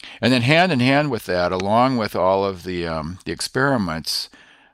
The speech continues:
the whole time I was working on development of mathematical models to simulate these events. And as it's turned out, that has, that has paid nice dividends as well, because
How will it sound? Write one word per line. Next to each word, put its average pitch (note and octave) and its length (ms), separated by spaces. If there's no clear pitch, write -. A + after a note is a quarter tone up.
the G#2 120
whole B2 200
time A#2 300
I G2+ 80
was F#2 220
working G#2 360
on F2 140
development F2+ 560
of D#2+ 60
mathematical F2 720
models E2+ 540
to D#2+ 100
simulate G2+ 600
these E2 220
events. A#1+ 540
And D#2+ 80
as F2+ 140
it's F#2 160
turned C#3+ 280
out, A2+ 280
that A2 260
has, F#2 420
that G#2 240
has G2+ 160
paid F2+ 300
nice F2+ 340
dividends F#2 680
as E2+ 180
well, F#2+ 380
because E2+ 600